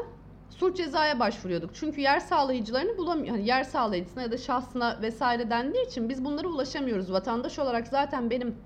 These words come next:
bir internet sitesinin, e, kim tarafından yönetildiğini bulabilmem mümkün değil.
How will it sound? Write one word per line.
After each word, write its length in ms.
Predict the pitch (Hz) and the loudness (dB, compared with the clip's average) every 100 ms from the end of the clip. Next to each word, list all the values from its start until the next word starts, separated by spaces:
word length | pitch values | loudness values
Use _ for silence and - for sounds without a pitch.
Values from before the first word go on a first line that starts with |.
| - - - - 190 | -18 -20 -20 -10 -4
bir 80 | 233 | -2
internet 440 | 269 277 240 269 | 0 0 0 -2
sitesinin, 520 | - - 269 240 185 - - - - - | -6 -6 -4 -2 -4 -6 -14 -18 -18 -4
e, 600 | - 202 202 202 202 202 - - | 4 6 8 6 4 2 0 -2
kim 180 | 320 339 | 2 4
tarafından 460 | 330 302 277 269 | 2 2 2 4
yönetildiğini 640 | 262 254 247 277 233 262 233 | 4 2 -2 -2 0 2 2
bulabilmem 440 | 254 254 359 539 | 2 4 2 4
mümkün 340 | 403 339 294 202 | 6 6 4 2
değil. 180 | 143 | 0